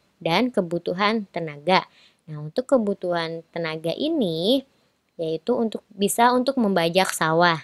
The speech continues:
Yang biasanya hewan yang untuk membajak sawah yaitu kerbau. Lalu ada sumber daya alam pariwisata,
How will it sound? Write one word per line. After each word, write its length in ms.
Yang 180
biasanya 540
hewan 480
yang 220
untuk 240
membajak 400
sawah 320
yaitu 640
kerbau. 800
Lalu 220
ada 160
sumber 400
daya 340
alam 220
pariwisata, 800